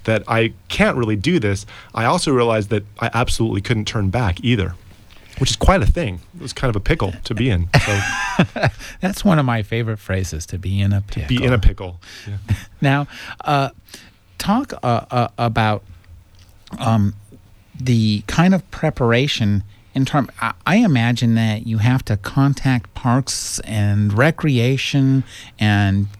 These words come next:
Speaker 2: get yourself some permits and passes. You're doing, you're walking through an awful lot of land controlled by the government,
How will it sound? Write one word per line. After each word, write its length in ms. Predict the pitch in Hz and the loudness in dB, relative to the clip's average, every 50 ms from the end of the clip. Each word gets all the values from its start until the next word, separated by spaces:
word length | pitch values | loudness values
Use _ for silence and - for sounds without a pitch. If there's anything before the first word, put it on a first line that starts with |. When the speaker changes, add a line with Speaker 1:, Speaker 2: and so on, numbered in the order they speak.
| - - | -18 -4
Speaker 2:
get 180 | - 151 156 - | 0 0 0 2
yourself 400 | - 143 120 - - 135 131 120 | 0 -2 0 2 2 2 0 0
some 320 | - - 120 110 104 98 - | 0 0 0 2 2 0 -4
permits 560 | - - - 147 147 147 147 147 143 - - | -8 -4 0 2 2 4 2 2 0 -2 -4
and 160 | - 101 98 101 | -2 -2 -2 -2
passes. 600 | - 131 139 143 147 - - 156 156 151 139 - - - - - - - - - | 0 0 2 2 2 0 0 0 0 0 0 -2 -8 -16 -18 -18 -18 -20 -8 0
You're 380 | 120 131 131 135 131 131 131 127 | 2 4 4 4 4 2 0 -2
doing, 400 | 123 147 147 185 214 196 147 - | -2 0 0 2 2 0 -2 -2
you're 140 | 135 127 117 | -2 -2 -2
walking 480 | 123 127 117 135 151 202 196 - 196 | 0 0 2 2 2 2 0 -2 -2
through 120 | - 135 123 | -2 0 0
an 80 | 117 110 | 0 0
awful 340 | 113 120 156 - - 143 120 | 0 0 -2 -2 -2 -2 0
lot 220 | 117 107 110 110 | 2 2 2 2
of 120 | 113 104 101 | 0 0 0
land 320 | 104 110 123 139 127 107 - | 2 2 2 2 2 0 -2
controlled 340 | - 95 98 117 117 113 | -4 -4 -2 0 0 0
by 140 | 104 107 101 | 2 2 2
the 80 | 95 92 | 0 0
government, 500 | - - 123 127 127 113 98 95 98 | 0 0 0 2 2 2 2 2 0